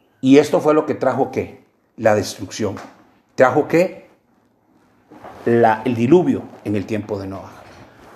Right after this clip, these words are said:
La razón es, no eran los pecados. Vea qué interesante que la, la Torá, aunque habla de una generación pecado-, pecadora, dice que la razón es porque Yetzer Lav a Adam Ra, que la inclinación del hombre solamente era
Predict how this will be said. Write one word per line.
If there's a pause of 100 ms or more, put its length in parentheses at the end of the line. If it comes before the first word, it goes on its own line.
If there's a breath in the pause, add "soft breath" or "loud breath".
(140)
La
razón
es,
no
eran
los
pecados.
Vea
qué
interesante
que
la,
la
Torá, (300 loud breath)
aunque
habla
de
una
generación
pecado-,
pecadora,
dice
que
la
razón
es
porque (200)
Yetzer
Lav
a
Adam
Ra,
que
la
inclinación
del
hombre
solamente
era